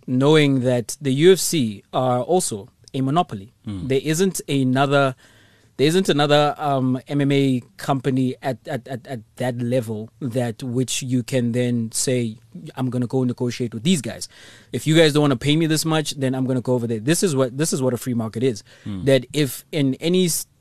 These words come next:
Speaker 1: situation whereby you feel as if you are not, um, compensated enough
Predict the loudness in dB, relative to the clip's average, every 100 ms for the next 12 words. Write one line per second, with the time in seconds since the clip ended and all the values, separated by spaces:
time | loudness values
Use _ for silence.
0 | -12 -6 -4 0 2 2 2 2 2 2
1 | 0 -2 -2 0 0 0 -4 -4 -4 -2
2 | -2 0 -2 -4 _ -8 -6 -6 -4 -4
3 | -4 -4 -6 -6 -8 -6 -6 -6